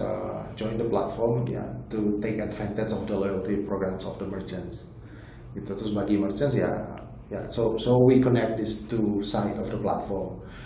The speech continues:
While in Busy, it's pretty much, uh, similar gitu, uh, in a way that it is also a platform. Jadi it connects antara vendors or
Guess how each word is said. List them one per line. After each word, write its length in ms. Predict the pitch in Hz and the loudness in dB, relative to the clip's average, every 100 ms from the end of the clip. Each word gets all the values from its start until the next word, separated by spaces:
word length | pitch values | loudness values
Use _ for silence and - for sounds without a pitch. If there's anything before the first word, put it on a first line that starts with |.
| - | -8
While 180 | 110 107 | -2 2
in 240 | 107 107 123 | 4 6 8
Busy, 300 | 202 - 123 | 10 10 8
it's 180 | - | 8
pretty 300 | - 107 110 | 4 0 0
much, 420 | 107 110 104 - 98 | 0 0 0 -2 -4
uh, 280 | 98 92 | -4 -4
similar 600 | - 127 139 127 107 104 | -2 4 6 8 8 4
gitu, 400 | 101 95 98 98 | 0 -2 -4 -6
uh, 240 | 92 95 95 | -6 -6 -4
in 140 | 113 | -2
a 60 | 104 | 0
way 260 | 104 113 104 | 4 6 6
that 240 | 92 - - - | 2 -4 -8 -4
it 140 | 131 | 4
is 160 | 131 - | 6 6
also 360 | - 127 101 | 4 4 4
a 40 | - | 2
platform. 560 | 98 - 110 90 85 - - - - | -2 -2 -2 -2 -4 -8 -12 -14 -10
Jadi 320 | 110 120 123 120 | -2 2 4 4
it 140 | - | 4
connects 680 | 113 104 110 104 - - 85 | 2 2 2 0 -2 -4 -8
antara 400 | 101 98 104 95 - | -8 -6 -4 -4 -4
vendors 600 | - 113 104 110 175 - 101 | 0 2 4 4 4 4 0
or 240 | - - | 0 -4